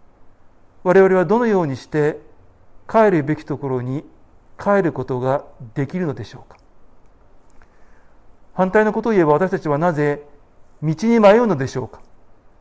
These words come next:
帰るべきところに帰れない。今日の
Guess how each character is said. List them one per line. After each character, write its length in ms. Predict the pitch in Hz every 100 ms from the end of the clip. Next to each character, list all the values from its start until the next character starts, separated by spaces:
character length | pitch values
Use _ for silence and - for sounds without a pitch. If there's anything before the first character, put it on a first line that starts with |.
| - - - - - _ -
帰 200 | 220 208
る 100 | 175
べ 100 | 143
き 80 | -
と 100 | 139
こ 100 | 135
ろ 120 | 127
に 240 | 131 156 - - - -
帰 200 | - 185
れ 80 | 175
な 100 | 139
い。 80 | 113 - - _ - - _ - - - - - - - - _ - - - - -
今 180 | 254 247
日 0 |
の 360 | 147 135 139